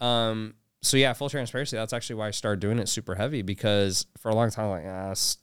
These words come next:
nah, I don't wanna do that." But now I'm actually wanting to do a ton of it so I can have those convos.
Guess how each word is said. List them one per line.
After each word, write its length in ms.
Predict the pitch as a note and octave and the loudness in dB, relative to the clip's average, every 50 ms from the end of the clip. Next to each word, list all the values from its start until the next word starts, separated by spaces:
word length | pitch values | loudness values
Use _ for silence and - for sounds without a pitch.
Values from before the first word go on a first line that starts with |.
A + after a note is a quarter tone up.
| _ | _
nah, 300 | - G2 G2+ G2+ G2 G2 | -12 -8 -4 0 0 2
I 20 | G2 | 2
don't 80 | G2+ | 2
wanna 180 | G#2 G#2 G#2 G2+ | 2 2 2 0
do 200 | F2+ E2 F#2+ G2+ | 0 2 2 2
that." 240 | G2+ G2+ G2 F#2+ - | 4 4 4 2 2
But 180 | - G2 G2 F#2 | 2 0 0 2
now 220 | G2 G2+ A2+ B2+ | 4 4 4 4
I'm 120 | B2+ A#2 G#2+ | 2 0 -2
actually 280 | G#2 G2+ - - G2 F#2 | -4 -6 -8 -10 -10 -10
wanting 460 | E2+ E2+ F#2 F#2+ G2+ A2 A2+ G#2+ G2+ | -10 -8 -2 0 2 4 4 2 2
to 80 | F#2+ | 0
do 140 | F2 F#2+ F#2 | 0 -2 -2
a 40 | F2+ | -2
ton 260 | E2+ - - A#2+ C#3 D3 | -4 -4 -2 0 0 2
of 80 | B2 | 2
it 120 | G#2+ F#2+ - | 0 0 0
so 120 | - - | 0 0
I 80 | G#2 G2+ | 0 -2
can 140 | - - G2 | -2 -4 -4
have 220 | F#2+ G#2 G#2 G2 | -2 -2 -2 -2
those 180 | F#2+ G2 F2+ - | -4 -6 -6 -8
convos. 640 | - - G2+ G2+ G#2+ G2+ F2+ D2+ - - - - - | -6 -4 -2 -2 0 -2 -4 -6 -8 -8 -10 -12 -10